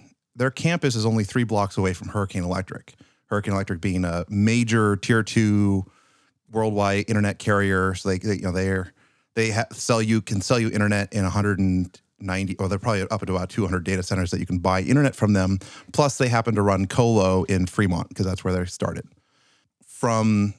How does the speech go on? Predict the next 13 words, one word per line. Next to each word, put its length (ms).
since 220
that 100
was 120
only 140
three 180
blocks 320
away, 540
uh, 340
it 200
made 220
sense 380
that, 260
okay, 480